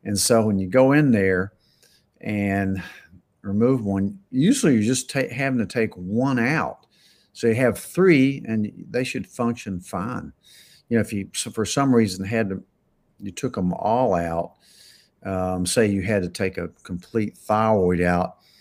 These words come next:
and you didn't leave a, at least one of the parathyroid glands, then you're gonna really have to take some medication the rest of your life.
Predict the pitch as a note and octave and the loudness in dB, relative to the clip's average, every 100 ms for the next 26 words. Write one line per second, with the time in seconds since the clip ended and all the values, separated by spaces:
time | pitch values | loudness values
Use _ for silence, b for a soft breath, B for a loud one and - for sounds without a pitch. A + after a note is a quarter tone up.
0 | b b F#2+ G2+ G#2 B2+ A2+ G#2 G2+ G#2 | b b -4 0 4 4 4 4 2 2
1 | B2+ D#3 C3 F#2+ F2+ F2+ b b b _ | 4 4 4 2 0 -6 b b b _
2 | - G#2 G2 G2 F#2 - _ _ G#2 G2+ | -6 -2 0 -2 -6 -10 _ _ -12 -4
3 | A#2 B2+ - G2 F#2 A#2+ D3 A#2 F2 E2+ | 0 0 -2 -8 -2 0 2 2 -2 -6
4 | - G#2+ F#2 - G#2+ A#2+ F#2 F#2+ F2 F2 | -6 -4 -4 -4 -4 -4 -4 -4 -4 -4
5 | G#2+ A#2 F2 F2+ E2+ F2+ F#2 G2 F2 - | -2 -2 -2 -6 -6 -6 -4 -4 -8 -8
6 | G2 F#2 - E2 F2 F2 - F#2 - - | -6 -6 -8 -6 -6 -6 -6 -8 -8 -12
7 | - - - - G1+ G1+ G1+ - | -14 -12 -12 -14 -12 -10 -10 -12